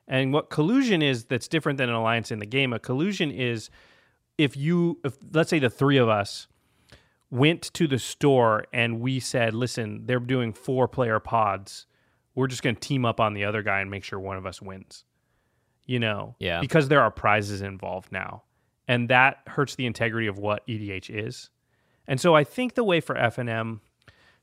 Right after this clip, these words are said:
Speaker 1: to work, and this isn't perfect, but it's probably participation-based
Speaker 2: Hmm.
Speaker 1: more than you won.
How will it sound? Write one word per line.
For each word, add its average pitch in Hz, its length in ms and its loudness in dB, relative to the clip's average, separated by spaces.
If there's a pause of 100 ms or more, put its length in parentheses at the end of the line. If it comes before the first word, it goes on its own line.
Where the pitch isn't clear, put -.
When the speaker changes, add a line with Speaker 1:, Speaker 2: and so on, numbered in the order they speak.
Speaker 1:
to 127 140 -2
work, 107 480 0
and 123 160 -4
this 131 140 -6
isn't 135 220 -6
perfect, 113 340 -2
but 117 140 -4
it's 104 80 -8
probably 135 420 0
participation-based 120 1300 -6 (840)
Speaker 2:
Hmm. 107 200 -6
Speaker 1:
more 123 520 2
than 104 600 -2 (340)
you 151 240 2
won. 117 540 0